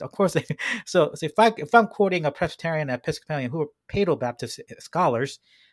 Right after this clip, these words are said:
then you know that at least they're in, they're not trying to be biased here. So, according to John Gerstner,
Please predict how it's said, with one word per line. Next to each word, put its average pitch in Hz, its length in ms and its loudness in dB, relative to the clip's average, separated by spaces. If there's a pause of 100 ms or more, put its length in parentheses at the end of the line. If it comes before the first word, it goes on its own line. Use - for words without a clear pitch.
(100)
then 160 120 -4
you 151 120 -4
know 196 160 6
that 147 160 6
at 127 120 -4
least 175 300 -2
they're 131 400 -2 (100)
in, 139 260 -18 (420)
they're 135 160 -2
not 151 180 -2
trying 143 280 -6
to 131 100 -8
be 123 220 -8 (140)
biased 120 420 -8
here. 104 280 -10 (840)
So, 170 440 6 (880)
according 202 340 2
to 165 100 2
John 147 380 0
Gerstner, 120 520 -4